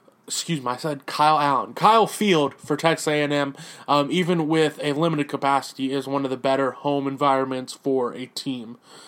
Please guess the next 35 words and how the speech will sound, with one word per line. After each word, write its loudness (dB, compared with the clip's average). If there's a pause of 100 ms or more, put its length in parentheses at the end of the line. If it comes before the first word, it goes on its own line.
(400)
Oklahoma 6
goes 2
to -2
West 2
Virginia. 2
That'll 4
be -2
a 0
closer 2
game 0
than 2
what -2
people -2
expect 0
because -4
West -2
Virginia's -4
defense -4
is -10
pretty -6
good. 0 (360)
They 0
will 6
not 6
be 4
able 4
to 0
score 6
with 2
Oklahoma, 0
though, 2
so 0
I 4
take -2
Oklahoma. -4